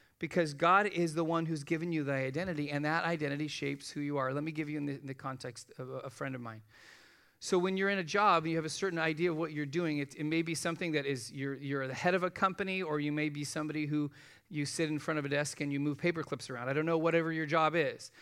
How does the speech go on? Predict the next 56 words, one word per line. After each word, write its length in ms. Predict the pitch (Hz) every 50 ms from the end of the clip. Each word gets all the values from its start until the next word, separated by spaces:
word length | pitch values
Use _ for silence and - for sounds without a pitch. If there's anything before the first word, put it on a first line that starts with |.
| - - - - - _
But 160 | - 156 139
you 100 | 185 185
end 220 | 175 196 220 214
up, 120 | 202 175 170
you're 180 | 180 180 180
in 180 | 190 202 208 196
this, 180 | 190 185 - -
this 220 | - 165 160 -
context, 480 | - - 214 220 208 - 165 - - -
but 140 | 170 156 - - - 156 151 -
God 260 | 170 165 190 190 180
shapes 440 | - - - 220 247 247 - - -
that, 200 | 156 143 147 156
and 100 | 156 147
so 160 | - - 160 156
therefore 360 | 196 208 208 - 185 175 165
you 140 | 160 160 160
have 260 | 151 170 185 185 -
to 140 | - - 160
ask 200 | 156 156 - -
the 60 | 175
question, 420 | - - 214 226 214 - - 151 143
"God, 180 | 147 143 147
is 100 | 160 160
this 200 | 165 165 147 -
what 100 | 156 151
you 100 | 151 147
want 120 | 143 135 147
me 80 | 147
to 100 | 147 160
do?" 240 | 180 262 269 175 139 - _ _ _ _ _ _ _ - - - - _ _
So 220 | - - 202 196
a, 280 | 185 170 170 170 160 170
a 60 | 165
good 180 | 147 180 220 220
friend 260 | - - 202 196 190
of 80 | 185 165
mine, 360 | 151 139 139 139 139 143 - _ _ _ _ _ _ _ _ _ _ - - -
uh, 160 | 175 151 143
he 160 | 139 180 175
went 180 | 175 185 180 170
to 120 | - 156
the 60 | 147
University 380 | 147 160 170 175 202 185 - -
of 60 | 175
Iowa 300 | 143 143 143 143 143 147
and 80 | 143 143
he 40 |
graduated 540 | 135 147 147 156 151 165 165 160 156 156 151
with 160 | 143 147 135
a 100 | 143 135
P 260 | 131 - - - 170 175
H 180 | 185 180 - -
D 180 | 151 147 143
in 140 | 139 135 127
biomechanics. 1300 | 117 117 - 127 131 151 160 160 156 151 147 - - - 147 139 135 127 101 - - - - - - -